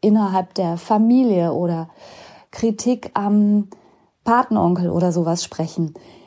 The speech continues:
darfst du ja davon ausgehen, dass derjenige, was auch immer dich so stört, das nicht tut, um dich zu ärgern. Dass dich das verärgert und vielleicht möglicherweise auch viele andere Leute verärgert, steht ja auf einem ganz anderen Blatt. Und deshalb meine ich, wenn es eine Kritik ist, von der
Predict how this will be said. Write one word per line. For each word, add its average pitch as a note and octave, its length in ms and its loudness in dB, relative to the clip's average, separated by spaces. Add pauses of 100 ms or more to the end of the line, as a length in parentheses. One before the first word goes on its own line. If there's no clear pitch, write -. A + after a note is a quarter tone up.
(400)
darfst A3 400 0
du C#4 60 0
ja A#3 160 2
davon G3 300 -2
ausgehen, C4 640 0
dass G3 160 -4
derjenige, G#3+ 760 0 (480)
was G#3+ 220 -2
auch A3 100 -2
immer F#4 260 0
dich D#4 180 -2
so C#4+ 100 -2
stört, G#3 580 -4
das F3+ 180 -8
nicht - 460 -2
tut, C#4+ 460 -2 (580)
um E4+ 320 2
dich A3 320 -2
zu - 180 -8
ärgern. F#3 720 0
Dass G3+ 280 -4
dich E4 200 0
das B3+ 200 -2
verärgert F#3 440 -2
und G3 180 -4
vielleicht A3 360 0
möglicherweise G#3 580 -2
auch F#3+ 100 -4
viele G#3+ 260 0
andere D4 260 2
Leute G3+ 260 0
verärgert, F#3 400 -4
steht A#3+ 200 -4
ja A3 80 2
auf G3+ 100 -2
einem G3+ 80 0
ganz F#3 180 -4
anderen F#3+ 240 -2
Blatt. A#3 240 0
Und F#3 100 -2
deshalb G3+ 300 -4
meine G#3 220 2
ich, G#3 100 -6
wenn G3+ 100 2
es F#3 120 -6
eine F#3+ 200 -4
Kritik G3 380 -4
ist, A#3 160 -4
von G#3+ 160 2
der G3+ 220 0